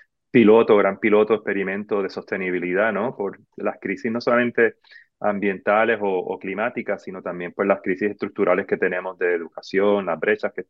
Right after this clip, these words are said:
hemos hablado de educación, pobreza, eh, etcétera. Entonces, eh, ¿cómo tú, en los últimos cinco años que has estado, bueno, has estado más de cinco años en, en Colmena, pero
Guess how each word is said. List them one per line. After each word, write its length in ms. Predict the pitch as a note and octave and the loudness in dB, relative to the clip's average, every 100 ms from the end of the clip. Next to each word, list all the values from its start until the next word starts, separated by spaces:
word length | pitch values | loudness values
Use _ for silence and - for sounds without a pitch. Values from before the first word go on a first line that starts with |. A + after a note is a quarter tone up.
| - | -10
hemos 220 | F#2+ F#2+ | -8 -4
hablado 300 | F#2 F#2+ F#2+ | 0 0 0
de 40 | |
educación, 640 | E2 - - - G2 F2+ F2 _ _ | -4 -10 -14 -8 -8 -8 -14 _ _
pobreza, 760 | F#2 E2+ F#2+ F#2+ - F#2 F2 - _ _ _ _ - | -2 2 2 2 0 -4 -4 -12 _ _ _ _ -10
eh, 320 | F#2 F2+ F#2 | -6 -4 -6
etcétera. 580 | - F2 - A2 G2 F2 - - _ - | -10 -4 2 4 4 2 -4 -20 _ -10
Entonces, 600 | G#2 A#2 A2+ D3 C#3 - | -4 -2 2 2 0 -4
eh, 560 | A#2 G#2+ G#2 G2 F#2+ F2+ _ - - _ _ | 0 2 4 2 0 -6 _ -20 -20 _ _
¿cómo 640 | - A#2 B2 C3+ C#3 C#3 - _ _ _ | -8 -6 -4 -6 -6 -8 -12 _ _ _
tú, 360 | - C3+ B2 - - | -4 -2 -2 -4 -12
en 120 | G2 | -10
los 100 | F#2 | -8
últimos 480 | G2 - A#2+ B2 - _ _ _ | -6 -2 -2 -2 -6 _ _ _
cinco 420 | - A#2 A2+ A2+ | -6 -4 0 0
años 260 | A2 G#2+ F#2 | 0 -2 -6
que 60 | F2 | -8
has 80 | F2+ | -10
estado, 260 | - F#2+ G2 | -4 -2 0
bueno, 200 | G#2 F2+ | 0 -4
has 80 | |
estado 240 | F#2 F#2+ F#2+ | -8 -8 -6
más 140 | F#2 | -8
de 80 | F2+ | -10
cinco 260 | - G2+ F2+ | -10 -4 -2
años 340 | F2+ F2+ F2 - | -2 -4 -8 -8
en, 320 | F2 E2 D#2 - - | -8 -6 -8 -10 -6
en 420 | E2 D#2+ D2+ D#2 | -2 -2 -4 -4
Colmena, 460 | - E2+ G2+ F#2 | 0 2 2 2
pero 320 | D#2 E2 D#2+ | 2 2 2